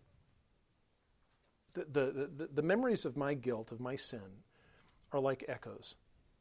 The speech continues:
Every once in a while, they just come bouncing back. Most of the time, I don't go looking for 'em, right? I don't know if you go looking for your own guilt, but most of the time, I don't go looking for mine. It just kind of pops up.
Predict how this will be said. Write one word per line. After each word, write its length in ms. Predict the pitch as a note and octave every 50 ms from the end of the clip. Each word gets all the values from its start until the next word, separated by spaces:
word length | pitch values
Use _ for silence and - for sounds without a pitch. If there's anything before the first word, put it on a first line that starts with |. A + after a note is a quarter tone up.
| _ _ -
Every 160 | D#3 F3+ G#3
once 220 | F#3+ F3 E3+ -
in 40 | F3
a 40 | D#3
while, 120 | D3 D3+
they 100 | D3 D#3
just 160 | D3+ D#3 - -
come 140 | - D#3
bouncing 380 | C#3 B2+ C3 C3+ C3+ - - D3
back. 420 | C#3 E3 G#3+ F#3+ - - - - - _ - - - _ _ _ _ _ - - _ _ _ _ _ _ _ _ _ _ _ _ _ -
Most 320 | C3+ D#3+ G#3+ B3 - -
of 120 | C#4+ A#3 F3+
the 80 | D#3
time, 140 | D#3 D3+ D3
I 60 | D3
don't 140 | D#3 E3 D#3
go 100 | C#3 D3
looking 340 | C3 B2 D3+ D3+ - C#3 A#2+
for 200 | - - A2 -
'em, 160 | G2 G#2+ A2+ - - _ _ _ _ _ _ - _ _ _ _ _ _ _ _
right? 280 | - B2+ D3+ G3+ - - _ - - - _ _
I 80 | - C3
don't 100 | D3 D#3
know 60 | D3
if 120 | B2+ - D#3+
you 80 | F3
go 120 | F3 F3+ C#3+
looking 420 | A#2+ B2+ D#3 F3+ - G3 D#3+ C3+
for 120 | - -
your 220 | B2 A#2 A#2 A#2+ B2+
own 120 | B2+ A#2+
guilt, 340 | A2 A2 C#3+ E3 E3+ C3+ - - - _ _ _ -
but 100 | D3 D3
most 240 | D3+ G3 A3 -
of 60 | A#3+ F#3+
the 60 | -
time, 140 | D#3+ D#3 D3
I 100 | D#3 G3
don't 160 | G#3 D#3+ B2
go 100 | C#3 C3+
looking 300 | C3+ E3+ G3 - F#3 D3+
for 120 | - D3+
mine. 260 | C3+ C#3 D#3 E3 D#3 -
It 140 | D#3 D3 -
just 180 | G#3+ E3 -
kind 160 | - E3 D3+
of 140 | A#2+ - -
pops 360 | - - - D#3 - - -
up. 300 | F3+ F3+ - - - _